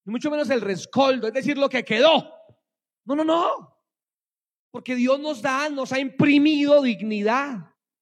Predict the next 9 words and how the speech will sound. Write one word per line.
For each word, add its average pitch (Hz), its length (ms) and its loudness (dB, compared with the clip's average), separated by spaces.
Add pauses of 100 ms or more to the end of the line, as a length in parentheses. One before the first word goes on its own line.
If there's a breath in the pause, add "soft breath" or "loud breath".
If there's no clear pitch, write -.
(840)
y 202 80 -10
nos 214 200 0
ha 240 80 2
dado, 269 720 2
eh, 202 340 -2 (300)
eh, 190 600 -12 (440)
pues 247 120 -12
muchas 311 300 -2
bendiciones. 277 1040 -2